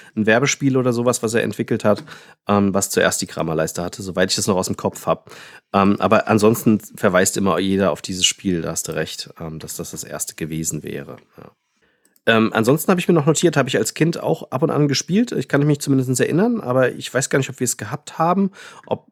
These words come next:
aber ich habe das jetzt mal f-, ge-, bestellt für die Ayana, weil ich mich da so gut dran erinnert hatte. Und das Spiel heißt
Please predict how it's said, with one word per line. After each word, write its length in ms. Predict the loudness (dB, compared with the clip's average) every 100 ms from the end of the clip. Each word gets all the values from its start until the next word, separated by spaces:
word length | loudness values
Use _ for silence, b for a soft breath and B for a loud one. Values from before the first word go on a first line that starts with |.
| _
aber 320 | 2 4 4
ich 180 | 2 -4
habe 120 | -4
das 180 | -2 0
jetzt 180 | 0 2
mal 120 | 2
f-, 160 | 2 -4 -12 -14 -4
ge-, 120 | -2
bestellt 460 | -2 2 4 4 2
für 120 | -2
die 180 | 0 2
Ayana, 640 | 2 2 2 2 2 0
weil 120 | -2
ich 100 | -2
mich 120 | -4 -2
da 120 | -2
so 100 | -2
gut 180 | -10 -6
dran 120 | -4
erinnert 260 | -4 -4
hatte. 280 | -4 -2 -4 B B B B
Und 160 | 0
das 60 | 2
Spiel 400 | 0 0 -4 2
heißt 420 | 2 2 0 -8